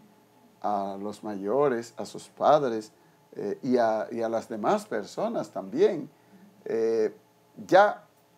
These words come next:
casi no se hace. En, en mi campo,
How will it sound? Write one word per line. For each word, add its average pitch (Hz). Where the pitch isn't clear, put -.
casi 135
no 147
se 160
hace. 156
En, 117
en 123
mi 123
campo, 147